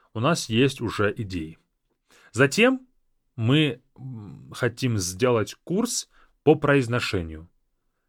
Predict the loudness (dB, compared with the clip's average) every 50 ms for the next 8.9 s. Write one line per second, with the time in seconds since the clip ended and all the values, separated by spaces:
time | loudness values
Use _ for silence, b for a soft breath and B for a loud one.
0 | _ _ _ _ _ _ _ _ _ 2 6 6 6 6 4 0 -10 -20 _ _
1 | _ _ _ _ _ _ _ _ _ _ _ -4 0 2 2 2 2 0 0 -2
2 | -2 0 0 -2 -4 -6 -8 -8 -8 -8 -8 -2 2 4 4 4 4 0 -4 -6
3 | -8 -8 -10 _ -4 0 0 0 0 -2 -6 -12 -18 -20 -20 _ _ _ _ _
4 | _ _ _ _ _ _ _ _ _ _ _ _ _ _ _ _ _ _ _ _
5 | _ _ _ _ _ _ _ _ _ _ -4 -2 -2 -2 -2 -2 -4 -2 -4 -4
6 | -4 -4 -6 -4 -4 -4 -4 -2 -2 -2 -2 -2 -2 -4 -4 -2 -2 -2 -2 -2
7 | -4 -2 0 2 4 4 4 4 2 2 0 -2 -2 -2 -4 -8 -6 -4 -2 0
8 | 0 0 0 0 0 -2 -4 -6 -8 -6 -6 -6 -6 -6 -8 -10 -12 -14